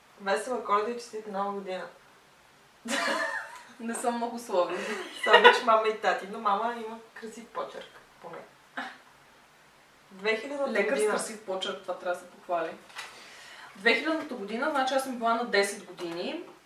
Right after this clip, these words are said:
Speaker 2: и Хари Потър въобще не беше някакъв, а, фурор или нещо такова, беше поредната детска книжка.
Speaker 1: Не съм сигурна, защото аз много добре помня как като се върнахме от, а,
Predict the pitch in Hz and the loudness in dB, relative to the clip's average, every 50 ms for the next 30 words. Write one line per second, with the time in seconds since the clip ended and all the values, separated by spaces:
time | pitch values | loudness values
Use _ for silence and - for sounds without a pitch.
0 | - - 247 233 - 240 226 233 - - 240 240 220 - 311 302 262 269 247 - | -10 -8 -8 0 6 8 10 10 8 8 4 0 0 0 0 -2 -2 -4 -6 0
1 | - 262 233 226 247 233 254 247 262 - - 285 294 294 285 294 294 285 277 277 | 2 2 2 4 2 2 2 2 2 2 0 0 0 2 2 2 2 0 0 2
2 | 277 277 269 269 - - - - 277 277 - - - 262 285 285 285 285 - - | 4 4 4 4 4 0 -4 -6 -6 -6 -6 -8 0 4 6 6 6 6 4 0
3 | 240 247 240 254 226 233 247 269 269 240 254 233 233 233 233 - - - - - | -2 2 4 6 6 6 6 4 2 0 0 2 4 4 2 2 -2 -10 -6 -2
4 | 240 220 - 311 302 302 302 294 - - 285 285 277 262 262 285 294 277 - 285 | 0 2 2 2 0 0 -2 -2 -4 -2 -2 2 2 4 2 2 -2 -2 2 4
5 | 285 285 285 277 277 277 269 277 277 269 233 233 277 269 269 - - - - 262 | 4 4 6 6 4 4 4 4 2 2 2 0 -2 -2 -2 -6 -10 -8 -6 -4
6 | 254 247 - - - - - - - - - 208 196 190 190 226 240 302 330 - | -4 -2 -4 -4 -4 -4 -4 -4 -8 -12 -12 -10 -10 -8 -8 -8 -8 -8 -8 -8
7 | - 370 359 320 330 330 - 320 330 330 294 277 - - 254 247 247 277 277 277 | -6 -6 -2 0 0 0 0 0 -4 -4 -4 -6 -8 -4 -2 -2 0 2 2 2
8 | 277 277 277 277 262 269 262 254 262 277 269 269 269 262 269 285 277 269 254 247 | 2 0 0 0 0 0 -2 -2 -2 -2 0 2 0 0 0 -2 -4 -2 -2 -2
9 | 247 247 - 269 254 - 247 208 202 233 247 262 269 269 262 262 254 240 220 220 | -2 -2 -6 -10 -12 -10 -10 -6 -6 -4 -4 -4 -6 -8 -8 -6 -6 -6 -6 -6
10 | - - - - 214 | -10 -14 -10 -4 -2